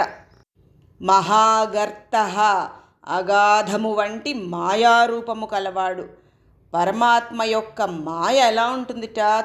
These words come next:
చాలా పెద్ద అగాధములాగా ఉంటుందిట. ఆ అగాధము లాంటి మాయను దాటటము చాలా కష్టమైన పని.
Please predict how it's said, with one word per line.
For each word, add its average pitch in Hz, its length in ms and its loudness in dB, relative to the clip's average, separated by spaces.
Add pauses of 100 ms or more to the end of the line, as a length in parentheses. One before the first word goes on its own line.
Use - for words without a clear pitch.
చాలా 214 400 2
పెద్ద 208 640 -4
అగాధములాగా 220 1200 2
ఉంటుందిట. 190 540 -8 (500)
ఆ 196 320 4
అగాధము 233 640 4
లాంటి 233 380 -2
మాయను 220 840 -4
దాటటము 226 680 -2 (140)
చాలా 254 460 0
కష్టమైన 233 680 -2
పని. 180 320 -6